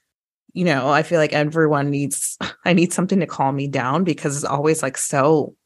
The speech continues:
intense. So the, and it continues, you guys. But something that's not so intense and makes me feel good is Organifi. So you guys hear us all the time talking about Organifi.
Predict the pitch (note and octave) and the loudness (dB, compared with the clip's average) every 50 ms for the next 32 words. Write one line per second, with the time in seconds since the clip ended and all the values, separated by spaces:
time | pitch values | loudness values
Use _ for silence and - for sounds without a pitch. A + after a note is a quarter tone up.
0 | _ _ - - D#3 C#3+ - - - C#3+ C#3+ A#2 - - - - - _ - - | _ _ -10 -8 -8 -6 -6 -4 -2 0 0 0 -2 -6 -8 -8 -8 _ -8 -2
1 | - D3 C#3 C3 C3+ A2 - C#3+ D#3+ D#3+ D#3+ D#3 D3 C#3+ C3 - - _ _ _ | 0 0 2 0 0 -4 -8 -8 -2 0 2 2 2 0 -4 -8 -14 _ _ _
2 | _ _ _ _ _ - F3+ F3+ F#3 _ - - A3+ A3 - A#3 B3+ C4 A#3 F#3 | _ _ _ _ _ -10 -10 -10 -10 _ -2 0 0 2 2 2 4 4 4 2
3 | - C#3 C3+ C#3+ C#3 C#3+ D3 D#3 - - - - - - - - - C4+ E4 D#4+ | 0 -2 0 2 2 2 2 0 -2 -8 -12 -16 -16 -16 -10 -4 -2 2 4 4
4 | E4 D4+ E4+ D#4+ D4+ C4+ A#3 - - B3+ C#4 D4 C#4+ C4+ - - B3+ B3 A#3 A#3 | 4 4 2 4 4 2 2 0 -2 2 4 4 4 2 2 0 2 2 2 0
5 | A3 - F#3 G3 F#3+ F#3 F#3 F3+ - F3 F3 E3+ E3+ D#3 D#3 - - - E3+ D#3+ | 0 -4 -2 0 0 0 0 -2 -4 -4 -4 -2 -2 -2 -4 -4 -6 -4 -4 -2
6 | D#3 D3+ D3 - - D#3 D3+ C#3+ C#3 C3+ C3+ _ _ - - - A3+ B3+ A3 E3 | -2 -4 -6 -8 -8 -6 -4 -2 -4 -4 -6 _ _ -10 -4 -2 0 0 2 0
7 | D3+ C#3+ C#3+ C#3 - - - - - - _ - - A#3 C#4 C#4+ C#4 C4+ - - | 0 -2 -4 -6 -10 -20 -20 -20 -20 -20 _ -2 2 2 4 4 2 0 0 2
8 | B3 B3+ B3+ A#3 G3+ F#3 - F#3 F#3 G3+ G#3+ G#3 G3 F#3 - - F3 E3 D#3+ D#3 | 4 4 4 2 0 -6 -4 -2 0 2 2 2 2 0 0 2 4 4 4 4
9 | D3+ D3+ D#3 D#3+ - E3 - - F#3 F#3 F#3+ F#3+ G3+ G3 A#3 A#3 A#3 A#3 - A3 | 4 2 0 -2 -4 -6 -2 0 0 0 0 0 -2 0 0 0 0 0 -2 -4
10 | G#3 G#3+ - - C4+ D4 D4+ D4+ D4+ D4 C#4 C4+ C4 B3 B3+ B3+ B3+ B3 A#3+ A#3+ | -4 -2 0 2 2 4 4 2 0 0 -2 -2 -2 -4 -4 -4 -2 0 0 0
11 | A#3+ A#3 A3 A#3 A#3 A3+ A3+ A3+ A3 - A#3 A3+ A3 A3 A3 A3 A3 | 0 -2 -2 -2 -2 0 0 -2 0 0 2 2 4 4 2 0 -2